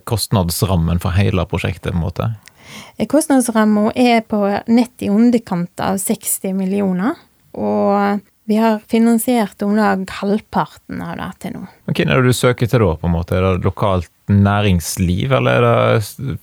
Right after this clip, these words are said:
Speaker 1: fylke, stat, eller?
Speaker 2: Eh, vi må søke fylke, vi må søke kommunene i regionen, vi må søke privat næringsliv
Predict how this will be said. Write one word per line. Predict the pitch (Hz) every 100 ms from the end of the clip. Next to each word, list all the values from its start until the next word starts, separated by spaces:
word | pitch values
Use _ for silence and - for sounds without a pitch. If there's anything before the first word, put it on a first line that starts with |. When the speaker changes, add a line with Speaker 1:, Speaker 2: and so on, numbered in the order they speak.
| -
Speaker 1:
fylke, | 110 110 - 98 95
stat, | 107 95 - 98
eller? | 92 87 87 90 - _ _
Speaker 2:
Eh, | - 208 214 208 220
vi | 233
må | 226
søke | 220 226 220 196
fylke, | 208 247 - 208 247 247
vi | 226
må | 220
søke | 214 214 214 208 202 202
kommunene | - 208 214 226 220 190 185 240 349 285
i | 202
regionen, | 202 196 208 208 196 185 214 302 262
vi | 214
må | 202 202
søke | 202 196 - 196
privat | 220 202 196 190
næringsliv | 202 202 196 196 208 240 294